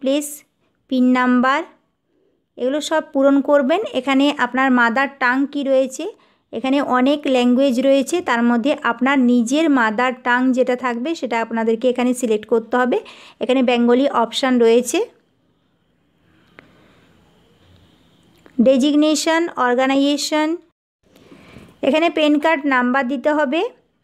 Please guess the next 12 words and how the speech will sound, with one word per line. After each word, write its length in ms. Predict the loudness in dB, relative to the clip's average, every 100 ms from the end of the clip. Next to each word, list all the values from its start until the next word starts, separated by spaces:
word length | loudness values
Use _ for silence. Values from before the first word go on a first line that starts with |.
| _ _ _ _ _ _ _ _ _ _ _ _ -4
আপনি 320 | -4 0 -2 -2 -4
কোন 220 | -2 0
ল্যাঙ্গুয়েজে 680 | 0 0 0 0 0 -2 -4
কাজ 320 | -2 -2 -2
করতে 400 | -4 -4 -2 -4
চাইছেন 520 | -2 -2 -2 -4 -8 -8 -12
সেটা 500 | -6 -6 -4 -4 -4 -2
এখানে 380 | -4 -2 0 0
আপনাদেরকে 460 | 0 0 0 0 -4
সিলেক্ট 360 | -2 0 0 2
করতে 340 | 0 0 0
হবে। 260 | 0 0